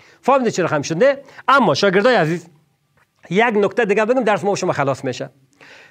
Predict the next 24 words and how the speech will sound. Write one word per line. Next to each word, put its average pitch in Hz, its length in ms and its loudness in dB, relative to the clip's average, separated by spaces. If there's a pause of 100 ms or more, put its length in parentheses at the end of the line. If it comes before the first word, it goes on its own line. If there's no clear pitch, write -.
(240)
ما 233 140 2 (300)
نکته 202 380 0
ای 220 100 2
است 156 220 -4 (180)
که 180 80 0
می‌گیم 190 320 0
تبدیلی 185 640 0
که 131 260 -8 (100)
تحت 226 320 0
از 180 140 0
اون 151 100 -2
تبدیل، 151 400 -2
وقتی 180 220 -2
ما 175 120 -2
نقاط 156 380 -2
یک 160 140 -2
شکل 147 220 -2
تبدیل، 139 400 -6 (440)
تبدیل 135 300 -6
می‌کنیم 143 360 -2
یا 180 80 -2
انتقال 143 320 -4
می‌دیم 147 300 -4
یا 165 220 -2